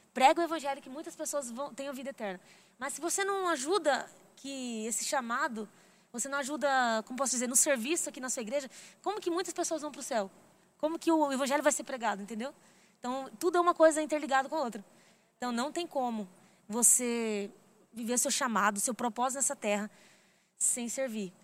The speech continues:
E também a importância é isso. Tudo que você vê aqui na igreja, né? Eu, eu falo, eu achei tão bonito, eu cheguei aqui à tarde pra gravar um vídeo,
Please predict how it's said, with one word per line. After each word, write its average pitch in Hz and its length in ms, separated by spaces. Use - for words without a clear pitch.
E 220 100
também 247 600
a 240 80
importância 262 500
é 269 60
isso. 233 200
Tudo 330 200
que 330 60
você 320 260
vê 277 80
aqui 285 140
na 277 80
igreja, 214 440
né? 226 280
Eu, 247 420
eu 254 100
falo, 262 200
eu 254 40
achei 269 140
tão 330 140
bonito, 302 260
eu 269 100
cheguei 262 260
aqui 262 140
à 247 60
tarde 240 280
pra 262 100
gravar 240 200
um 254 60
vídeo, 240 360